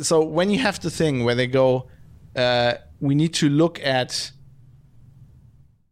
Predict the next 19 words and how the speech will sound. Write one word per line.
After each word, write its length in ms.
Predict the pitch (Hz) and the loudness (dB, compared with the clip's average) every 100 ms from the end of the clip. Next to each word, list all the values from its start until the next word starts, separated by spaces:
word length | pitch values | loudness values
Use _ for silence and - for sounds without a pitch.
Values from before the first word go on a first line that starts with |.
| _ _ - | _ _ -8
at 200 | 139 - | -8 -2
your 120 | 147 | -2
iCloud," 760 | 127 143 - 123 113 143 - - | 0 -4 -2 -2 -2 -4 -6 -6
<laughs> 0 | |
or 60 | 120 | -6
whatever. 240 | - - | -6 0
We 120 | 165 | 2
know, 160 | 233 302 | 2 0
we 240 | 247 240 | 0 0
need 180 | 262 269 | 0 0
to 100 | 269 | 0
look 160 | 214 - | 0 -2
at 120 | 208 | -2
everybody's 560 | 190 202 240 214 185 | -2 0 -2 0 -2
iCloud. 460 | 170 139 - 113 117 | 0 -2 0 -4 0
We 60 | 156 | 0
need 160 | 190 | 0
to 80 | 202 | 0
decrypt 680 | 156 160 - - 214 220 - | -2 -4 -4 -2 0 -2 -12